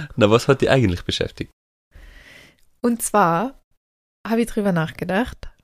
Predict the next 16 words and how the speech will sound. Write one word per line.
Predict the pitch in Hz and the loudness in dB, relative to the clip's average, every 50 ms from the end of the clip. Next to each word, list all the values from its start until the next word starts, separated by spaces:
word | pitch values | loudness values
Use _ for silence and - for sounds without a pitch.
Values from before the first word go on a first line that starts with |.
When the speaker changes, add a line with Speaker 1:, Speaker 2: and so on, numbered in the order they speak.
| _ _ _ _ _ - | _ _ _ _ _ -4
Speaker 2:
Ich | 220 208 | -2 -2
hab | 202 185 | 0 -2
mal | 190 180 | -2 -2
wieder | 185 185 147 139 | -2 -2 -2 -2
nachgedacht. | 113 - - - - - - - - - - - - - - - - - - - | -4 -6 -8 -10 -12 -10 -10 -8 -4 -2 0 0 2 0 -2 -4 -8 -6 -2 -2
<laughs> | 269 - - - - - - 120 - - - 453 - - - - - - - - - - - - - - - - - - - - - - - - - - - - 269 311 - - | -2 -2 -4 -8 -4 0 2 2 2 2 2 0 0 0 -2 -2 -2 -2 -4 -6 -6 -6 -10 -20 -20 -20 -20 -20 -16 -10 -6 -2 0 2 2 2 2 0 -2 -6 -8 -8 -2 0
Auf | 254 247 - - | 0 2 2 2
jeden | 240 247 269 285 285 | 0 0 0 -2 -4
Fall, | - - 202 190 208 240 262 - - - - - - | -4 -2 0 0 0 -2 -4 -8 -12 -20 -20 -20 -6
kennst | - 254 262 277 - | -2 -2 -2 0 2
du | 262 | 2
das, | 220 220 220 - - | 4 4 2 2 0
wenn | 208 196 196 | 0 0 2
Menschen | 190 190 220 269 - - 277 247 | 2 2 2 0 -2 -4 -4 -6
einem | - - 202 190 190 | -4 -4 -4 -2 -2
begegnen, | 196 - - 214 220 220 - 247 254 262 294 311 311 | -4 -4 -2 -2 -2 -2 0 0 0 0 0 -2 -6